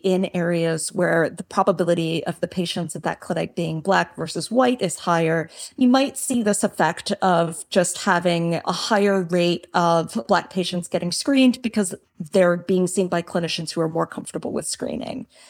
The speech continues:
So to answer that question, we actually went down to the level of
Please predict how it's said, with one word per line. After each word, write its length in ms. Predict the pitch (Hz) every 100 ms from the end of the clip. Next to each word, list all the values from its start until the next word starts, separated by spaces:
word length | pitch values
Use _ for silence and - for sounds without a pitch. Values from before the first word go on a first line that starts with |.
| - - -
So 160 | - 254
to 300 | 240 285 -
answer 380 | 269 294 415 349
that 260 | 277 -
question, 640 | - 190 170 - 170 180
we 180 | 202 254
actually 320 | 370 - 415
went 240 | 240 240 208
down 280 | 208 208 202
to 120 | 190
the 140 | 190
level 320 | 180 180 180
of 120 | 175